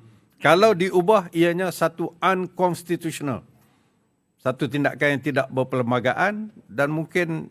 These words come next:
satu tindakan boleh diambil oleh pihak berkuasa, terutamanya pihak R O S, Pendaftar Pertubuhan. That is very clear dan itulah keadaannya.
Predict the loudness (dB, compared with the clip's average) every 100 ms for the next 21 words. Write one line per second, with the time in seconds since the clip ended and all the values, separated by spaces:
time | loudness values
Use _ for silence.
0 | -6 -6 -4 -4 -2 -4 -2 -2 0 0
1 | 0 -4 -2 -2 -4 -4 -2 -2 -4 -20
2 | _ _ _ _ -4 0 2 2 -2 _
3 | _ _ _ _ -10 -2 -2 0 -4 -4
4 | -10 -14 -8 -4 -2 -2 -4 -6 -6 -2
5 | -2 -2 -6 -4 -8 -8 -20 _ _ _
6 | _ _ _ _ _ -4 -2 -2 -4 -6
7 | -10 -8 -6 -8 -10 -20 -20 -20 _ _
8 | -6 -2 -2 -2 -2 -2 -2 -4 -2 0
9 | -4 _ _ _ _ _ _ _ _ _
10 | _ -6 -6 -4 -4 -2 -2 -6 -10 -8
11 | -8 -10 -14